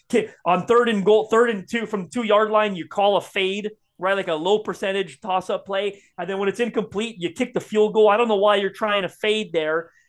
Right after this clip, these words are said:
if you're not going for it on fourth down and got another play call ready.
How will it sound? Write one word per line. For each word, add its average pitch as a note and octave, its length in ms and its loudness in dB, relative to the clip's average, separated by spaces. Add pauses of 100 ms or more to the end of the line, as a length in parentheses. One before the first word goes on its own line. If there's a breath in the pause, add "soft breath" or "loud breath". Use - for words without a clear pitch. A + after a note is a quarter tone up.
if F3+ 160 -8
you're G3+ 120 0
not F#3+ 300 0
going G#3 280 2
for G3 240 -2
it F#3 40 0
on F3 120 -4
fourth F#3+ 260 -4
down G3 280 -4
and D#3 100 -12
got E3+ 120 -4
another F#3 260 -2
play F#3+ 240 -8
call F3 300 -4
ready. F#3 300 -6